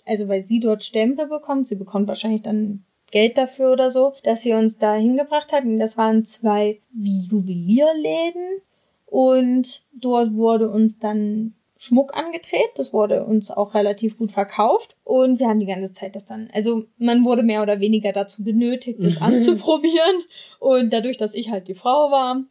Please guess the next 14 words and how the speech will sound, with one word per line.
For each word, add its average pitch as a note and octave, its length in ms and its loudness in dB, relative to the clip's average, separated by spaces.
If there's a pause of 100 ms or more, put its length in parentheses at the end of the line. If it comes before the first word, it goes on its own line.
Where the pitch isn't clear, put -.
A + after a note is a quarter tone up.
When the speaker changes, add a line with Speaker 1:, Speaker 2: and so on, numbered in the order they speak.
(240)
Speaker 1:
hab G3 180 -6
ich C4+ 160 -6
die C4 140 -6
ganzen C4 480 -4
Armreife B3+ 760 0
und B3 160 0
so A#3 120 -4
angezogen B3+ 640 0
bekommen. C4 500 -2 (420)
Das A#3 400 -2 (160)
Letzte, A3+ 720 0 (460)
was B3 160 0
mich B3+ 160 0
dann A#3 160 0